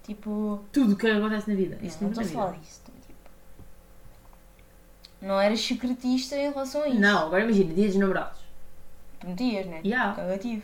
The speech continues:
Speaker 2: Agora, tipo,
Speaker 1: Não estás sempre ali, tipo, a mão para cima.
Speaker 2: E nem acho saudável, porque, tipo, imagina, é uma cena privada.
Speaker 1: É.
Speaker 2: E, e,
Speaker 1: Sim.
Speaker 2: e acho que neste tipo de relações é meio que uma relação a três. Porque tu tens que gerir os teus sentimentos,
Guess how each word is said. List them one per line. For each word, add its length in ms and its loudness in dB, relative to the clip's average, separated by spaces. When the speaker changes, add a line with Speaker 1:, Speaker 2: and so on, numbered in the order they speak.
Speaker 2:
Agora, 460 6
tipo, 240 -12
Speaker 1:
Não 100 2
estás 160 6
sempre 220 4
ali, 260 4
tipo, 640 0
a 40 -4
mão 180 2
para 80 -4
cima. 240 -6
Speaker 2:
E 20 0
nem 160 2
acho 200 2
saudável, 400 -2
porque, 240 -10
tipo, 180 -6
imagina, 500 -2
é 60 -6
uma 100 -4
cena 220 -10
privada. 680 -4
Speaker 1:
É. 180 -8
Speaker 2:
E, 160 -4
e, 240 -8
Speaker 1:
Sim. 100 -8
Speaker 2:
e 100 -2
acho 180 -2
que 100 -8
neste 260 -6
tipo 140 -10
de 80 -18
relações 640 -6
é 100 0
meio 180 0
que 60 -10
uma 120 0
relação 360 -2
a 60 0
três. 560 -8
Porque 200 -4
tu 60 -2
tens 160 -6
que 140 -10
gerir 340 0
os 120 -6
teus 180 -6
sentimentos, 580 -4